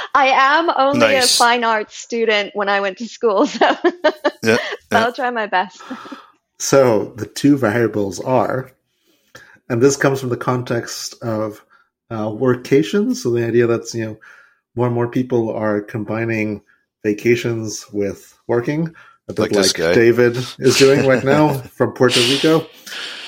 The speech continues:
Speaker 3: Um, so this is actually coming from a company called Polydo,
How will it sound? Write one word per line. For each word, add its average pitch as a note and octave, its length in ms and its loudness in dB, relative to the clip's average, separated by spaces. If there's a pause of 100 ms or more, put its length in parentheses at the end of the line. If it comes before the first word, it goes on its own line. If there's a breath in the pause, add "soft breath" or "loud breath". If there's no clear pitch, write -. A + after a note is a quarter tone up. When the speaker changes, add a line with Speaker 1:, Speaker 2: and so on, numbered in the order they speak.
(160 loud breath)
Speaker 3:
Um, A2 460 2 (540)
so - 120 -4
this D3+ 160 0
is - 80 0
actually D3 360 2
coming C3 380 -4
from A2+ 600 -6
a A#2+ 60 -16
company A#2+ 320 -4
called G#2+ 480 -2 (180)
Polydo, C3+ 680 0